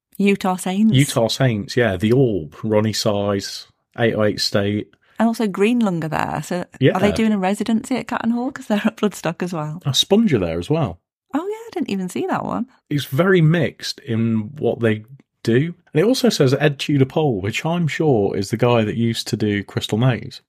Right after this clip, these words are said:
Speaker 1: After Richard.
Speaker 2: After Richard O'Brien.
Speaker 1: Yeah. And there's loads more to be added to that. It is just such a, a mixed up little <laughs> festival.
Speaker 2: It is. And Beans on Toast is there.
Speaker 1: Yeah. I mean, unfortunately, it's the same weekend as Uprising. So,
Speaker 2: So,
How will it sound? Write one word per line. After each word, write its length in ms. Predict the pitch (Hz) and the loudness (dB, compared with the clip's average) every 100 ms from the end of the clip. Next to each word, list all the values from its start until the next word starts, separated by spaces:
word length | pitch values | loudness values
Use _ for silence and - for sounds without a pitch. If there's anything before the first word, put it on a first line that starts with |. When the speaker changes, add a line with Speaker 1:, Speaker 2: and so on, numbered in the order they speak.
| _ _ | _ _
Speaker 1:
After 580 | 196 - - 190 180 175 | -8 -8 -6 -4 -4 -6
Richard. 460 | - 185 - 190 180 | -6 -8 -6 -8 -2
Speaker 2:
After 240 | 131 - 123 | -4 0 0
Richard 340 | 127 - 117 | 0 -2 0
O'Brien. 560 | 113 117 123 101 95 - _ - | 2 2 0 0 -4 -8 _ -10
Speaker 1:
Yeah. 220 | 175 165 _ _ _ - | -10 -12 _ _ _ -4
And 240 | 196 185 | -2 -2
there's 120 | 185 | 0
loads 200 | 214 214 | 2 2
more 120 | 190 160 | 0 -2
to 100 | - | 0
be 60 | |
added 240 | 185 185 - | 0 0 -4
to 80 | |
that. 200 | 160 - 104 | -2 -2 -2
It 80 | |
is 160 | - 214 | -2 -2
just 240 | 262 262 | -4 -6
such 280 | - 240 - | -6 -6 -4
a, 220 | 196 175 - - | -4 -4 -6 -6
a 40 | |
mixed 420 | 180 180 190 202 - | -4 -2 -4 -8 -8
up 100 | 175 | -6
little 200 | - 170 | -6 -8
<laughs> 20 | |
festival. 680 | - 214 214 - 240 156 143 | -4 -4 -4 -2 -2 0 2
Speaker 2:
It 120 | 131 | 2
is. 260 | 160 117 - | 2 0 2
And 200 | 139 135 | 2 4
Beans 220 | 220 220 | 4 4
on 120 | 185 | 0
Toast 300 | - 220 - | 0 -2 -2
is 100 | 104 | -4
there. 280 | 80 85 85 _ | -2 -4 -6 _
Speaker 1:
Yeah. 260 | 302 311 269 _ _ _ _ | -6 -4 -10 _ _ _ _
I 60 | 202 | -4
mean, 100 | 202 | -4
unfortunately, 500 | 202 247 240 170 76 | -2 -2 -2 -4 -6
it's 100 | - | -8
the 80 | 175 | -6
same 220 | 175 160 | -4 -4
weekend 380 | 156 - 156 151 | -6 -6 -6 -4
as 100 | 175 | -4
Uprising. 560 | - 135 135 135 139 147 | -4 -2 -2 -2 -4 -4
So, 160 | - | -2
Speaker 2:
So, 160 | 165 | 2